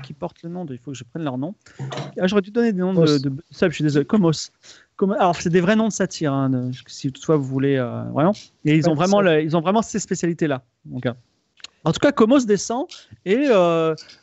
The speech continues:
Speaker 1: comment dire, ça, euh, se, se met à cheval sur le cheval de, euh, de Olga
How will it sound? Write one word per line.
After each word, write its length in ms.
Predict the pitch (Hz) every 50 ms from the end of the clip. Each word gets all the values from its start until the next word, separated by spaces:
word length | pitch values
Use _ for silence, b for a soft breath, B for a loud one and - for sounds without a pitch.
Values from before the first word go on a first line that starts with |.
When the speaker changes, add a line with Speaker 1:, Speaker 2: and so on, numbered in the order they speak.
| B _ -
Speaker 1:
comment 200 | 190 190 190 185
dire, 180 | 185 202 -
ça, 140 | - 233 226 - 233 202 - - 381 -
euh, 120 | 175 170
se, 540 | 156 - - - 175 170 165 165 160 156 156
se 160 | 151 - - 180
met 140 | 220 285 302 -
à 60 | 233 202
cheval 420 | - - 202 226 269 277 214 - -
sur 540 | - - - - - 370 359 330 - - _ _
le 160 | - 151 160
cheval 480 | 156 - - 170 160 170 170 160 139 - -
de, 220 | 139 127 127 151 147
euh, 540 | 143 139 131 127 123 123 120 117 123 127 127 B B B B B B B B B B B
de 200 | 151 135 165 185
Olga 380 | - 175 175 175 165 220 269